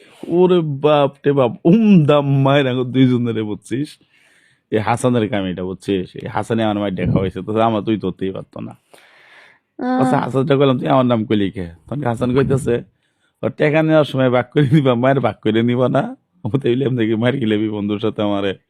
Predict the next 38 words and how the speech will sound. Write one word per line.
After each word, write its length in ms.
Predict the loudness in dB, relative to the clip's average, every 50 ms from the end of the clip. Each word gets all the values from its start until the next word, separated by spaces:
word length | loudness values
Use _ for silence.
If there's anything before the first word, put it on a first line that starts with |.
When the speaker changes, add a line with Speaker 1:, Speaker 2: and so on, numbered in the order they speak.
| -14 -14 _ _ _ _ _ _ _ _ _ _ _ _ _ -4
Speaker 1:
তো 100 | -4 -2
কি 220 | -2 0 0 0
ভাবতেছিল, 580 | 2 0 -2 -4 _ -12 -12 -10 -12 -14 -14 -16 -18 -20 _ _ _ _ _ _ _ _ _ _ -20 -20 _ _ _ -8
এই 320 | -4 -2 0 0 0 0
সে 120 | -2 -2 -4
বিষয়টা, 400 | -4 -4 -4 -6 -8 -8 -8 -10
বুঝছিস? 560 | -10 -12 -12 -12 -10 -10 -10 -12 -14 -16 -16
Speaker 2:
আহ, 180 | -14 -14 -14 -10 -6
আমি 240 | -4 -4 -4 -2
তো 140 | -2 -2 -2
ভাবছিলাম 680 | -2 -2 -4 -4 -4 -4 -2 0 0 0 0 -2 -4 -4
যে 120 | -4 -2 -2
তোর 380 | 0 -2 -2 -2 -4 -6 -8
খাটের 280 | -6 -4 -4 -2 0 0
নিচে 300 | 0 0 0 -2 -4 -4
শুইছিস, 680 | 0 0 2 2 2 0 0 0 2 2 0 -2 -8 -20 -20 -20 -20 _ _ _ _ _ _
খাট 180 | -4 -2 -2 0
ভেঙে 300 | 0 0 0 0 0 0
তো 120 | 0 0
ওদের 200 | 0 0 0 0
উপরে 220 | 0 0 0 2
পড়ে 240 | 4 4 4 6 4
গেছে 260 | 4 2 2 2 4
গা, 220 | 4 6 6 6 4
ব্যথা 260 | 4 4 4 4 2
ট্যাথা 220 | 2 0 -2 0
পাইছিস, 420 | 2 4 4 4 4 0 -4 0 2
তার 180 | 2 2 2
জন্য 160 | 0 -2 -2 -2
মনে 140 | -2 -2 -2
হয় 40 | -2
শরীর 240 | -2 -2 -2 0
ব্যথা। 320 | 0 -2 -4 -6 -8 -8 -6 -6 -6 -6 -6
Speaker 1:
আরে 300 | -2 0 2 2 4 2
না 380 | 2 0 0 0 0 2 2 2
রে, 160 | 2 0 -2 -2 -8 _ _ _ _ _ _ _ _ _ _ _ _ _ _ _ _ _ _ _ _ _ _ _ _ _ _ _ _ _ _ -4
তো 200 | -2 0 0 0
পাশে 480 | 0 0 -2 0 0 2 2 2 2